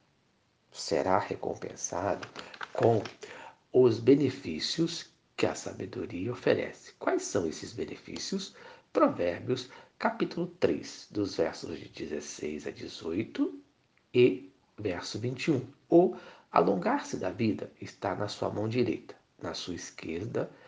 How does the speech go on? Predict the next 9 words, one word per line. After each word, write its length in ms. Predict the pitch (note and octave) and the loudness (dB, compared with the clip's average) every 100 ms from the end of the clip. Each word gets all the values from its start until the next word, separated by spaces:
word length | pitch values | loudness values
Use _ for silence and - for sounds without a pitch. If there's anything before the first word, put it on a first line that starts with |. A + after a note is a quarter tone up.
| - - | -20 -14
riquezas 720 | A#2 - G2 F#2+ A2 B2 B2 | -14 -8 0 0 2 0 4
e 80 | C3 | 4
honra. 400 | G2 - - - - - - - | 4 -2 -8 -14 -20 -20 -12 -2
Os 160 | D#4+ | 0
seus 240 | - - - | 2 0 -2
caminhos 520 | - A2 A2 A2 A#2 | -6 0 0 -2 -6
são 200 | - G2 | -6 -6
caminhos 560 | G2+ G#2 A2+ A#2 A2+ | -6 -4 -2 -2 -4
deliciosos, 1300 | - A#2+ G3 B3 C4 A#3 A3 - A#2 D2 - - - | -2 2 2 2 0 -2 -4 2 2 2 -2 -12 -14